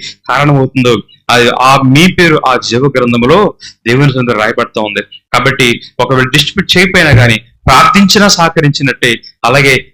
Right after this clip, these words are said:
మీరు గుప్పిడి విప్పి దీనికి ఇచ్చినా గానీ మీరు సహకరించినట్టే. ఈ విలువైనటువంటి, అమూల్యమైనటువంటి ఈ యొక్క పరిచర్యలో మరి,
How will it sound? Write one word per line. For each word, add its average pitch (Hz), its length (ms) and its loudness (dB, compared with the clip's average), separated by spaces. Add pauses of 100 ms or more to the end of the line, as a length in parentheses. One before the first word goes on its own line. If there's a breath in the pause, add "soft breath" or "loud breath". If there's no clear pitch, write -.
మీరు 143 200 2
గుప్పిడి 147 380 0
విప్పి 170 260 0
దీనికి 135 320 -4
ఇచ్చినా 147 260 -2
గానీ 147 180 2
మీరు 165 340 2 (180 loud breath)
సహకరించినట్టే. 127 760 -4 (280 loud breath)
ఈ 147 40 0
విలువైనటువంటి, 151 1040 2 (200)
అమూల్యమైనటువంటి 139 1000 0 (200 soft breath)
ఈ 127 40 0
యొక్క 127 300 0
పరిచర్యలో 135 800 0 (260)
మరి, 123 340 0